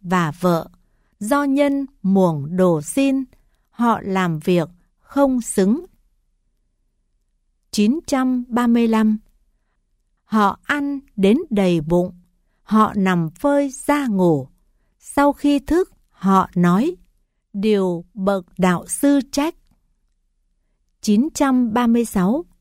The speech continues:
Mọi mỹ nghệ, thủ công, họ tôn trọng học tập. Nội tâm không an tịnh, bỏ mặc hạnh sa môn.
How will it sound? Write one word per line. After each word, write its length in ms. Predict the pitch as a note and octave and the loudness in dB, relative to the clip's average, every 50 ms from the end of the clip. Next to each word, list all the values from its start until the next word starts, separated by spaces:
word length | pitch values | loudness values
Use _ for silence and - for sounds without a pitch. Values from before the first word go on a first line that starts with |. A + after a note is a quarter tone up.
| _ _ _ _ _ _ _ _ _ _ _ _ _ _ _ _ _ _ _ _ _ _ _ - | _ _ _ _ _ _ _ _ _ _ _ _ _ _ _ _ _ _ _ _ _ _ _ 0
Mọi 380 | G#3 G#3 G#3 G#3+ G#3 - - | 2 2 4 2 2 -2 -2
mỹ 320 | - F#3 F#3 G#3 B3+ D#4 F4 E4 | 0 2 2 2 2 0 -4 -4
nghệ, 280 | C4 G#3 G3 F#3 - - _ _ _ _ - | -2 -2 -2 -2 -6 -8 _ _ _ _ -4
thủ 340 | - G#3+ G3+ E3+ D3+ C#3+ - - | 0 2 2 2 2 -2 -6 -2
công, 320 | - C#4+ C#4 C#4 C#4 C#4 C4 _ _ _ _ _ _ _ _ _ | -2 0 0 0 -2 -6 -8 _ _ _ _ _ _ _ _ _
họ 320 | - G#3+ G#3+ G#3 - - - _ - | 0 2 2 2 2 -2 -8 _ -2
tôn 240 | D4 D4+ D4+ C#4+ A#3 | -2 0 0 -2 -6
trọng 360 | - - F#3+ F3 E3 E3+ - _ _ _ _ | -4 -4 -2 -2 -4 -6 -12 _ _ _ _
học 220 | - F#3 F#3 F3 F3 - _ | -6 -4 -4 -4 -6 -8 _
tập. 180 | - F#3 F3 F3 - - _ _ _ _ _ _ _ _ _ _ _ _ _ - | -4 -4 -4 -4 -6 -14 _ _ _ _ _ _ _ _ _ _ _ _ _ -2
Nội 340 | - G#3 G#3 G#3 G3+ F#3+ - - _ | 2 2 4 4 2 0 -4 -8 _
tâm 320 | - C#4 C#4+ C#4 C#4 C#4 C4+ _ _ _ _ | -2 -2 0 0 -2 -6 -8 _ _ _ _
không 380 | _ _ - C#4+ D4 D4 C#4+ C4 _ | _ _ 0 0 0 0 0 -6 _
an 300 | - - C#4+ C#4+ C4+ C4 | -8 -6 -4 -4 -4 -6
tịnh, 360 | A#3 - G#3 F#3 F3 F3 - - - _ _ _ _ _ _ _ _ - | -4 -2 -2 0 0 -2 -6 -12 -20 _ _ _ _ _ _ _ _ -8
bỏ 360 | G#3 F#3+ G3 G3 F#3 E3 C#3+ | -4 0 2 2 2 2 2
mặc 280 | C#3+ D#3 F3 F3+ F3 E3+ - - _ _ _ | 0 0 0 0 -2 -4 -8 -20 _ _ _
hạnh 320 | _ - F#3+ F#3 F3+ - - - _ | _ -4 -4 -4 -4 -4 -8 -18 _
sa 380 | - - - - C4 C4 C4 B3+ | -20 -14 -6 -4 -2 -2 0 0
môn. 400 | B3 B3 B3+ B3 B3 A#3+ A#3+ | 0 0 0 0 0 -2 -4